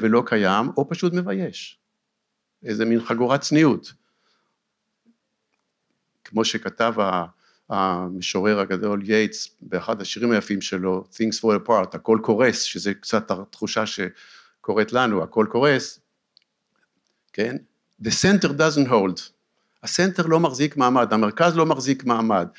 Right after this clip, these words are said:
זה לא משנה אם זה הרצוג, אם זה לפיד, זה הולך כך, זה, זה לא מחזיק מעמד, וזה כבר כנראה בתחושה של הרבה מאוד אנשים, המפאיניק המסורתי,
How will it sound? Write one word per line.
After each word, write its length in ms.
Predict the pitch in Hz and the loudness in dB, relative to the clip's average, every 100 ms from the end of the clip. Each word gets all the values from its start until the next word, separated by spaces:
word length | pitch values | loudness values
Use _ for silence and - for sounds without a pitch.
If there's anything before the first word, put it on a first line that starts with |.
| - | -8
זה 80 | - | -2
לא 60 | 208 | 0
משנה 280 | 226 220 190 | 2 4 4
אם 160 | 160 | 4
זה 160 | 110 101 | 2 0
הרצוג, 400 | 101 - 101 92 | 0 -2 -4 -4
אם 140 | 82 | -10
זה 200 | 76 90 90 - - - | -10 -10 -12 -18 -12 -6
לפיד, 500 | 107 - 165 123 95 | -6 -2 0 2 0
זה 160 | 107 | 0
הולך 300 | 110 107 101 | 2 2 0
כך, 240 | - 95 - | -6 -10 -8
זה, 100 | - - - - - 165 - _ _ _ _ | -12 -12 -14 -18 -18 -20 -20 _ _ _ _
זה 140 | 120 | 2
לא 100 | 160 | 4
מחזיק 360 | 214 185 196 185 | 4 2 -2 2
מעמד, 360 | 175 170 160 107 | 2 4 2 0
וזה 200 | 113 123 | -4 -4
כבר 320 | 113 117 123 127 _ | -4 0 0 -2 _
כנראה 440 | 117 113 123 247 | 0 0 2 2
בתחושה 480 | 285 208 - 151 185 | 2 0 0 0 0
של 180 | 196 175 | 2 2
הרבה 200 | 156 170 | 2 2
מאוד 180 | 190 185 | 2 4
אנשים, 520 | 170 156 - 160 123 - - - | 2 2 0 -2 -2 -6 -10 -4
המפאיניק 580 | 110 104 131 139 131 | -2 0 2 2 0
המסורתי, 760 | 120 113 - 107 - 101 95 90 | -2 -4 -2 -4 -4 -8 -6 -8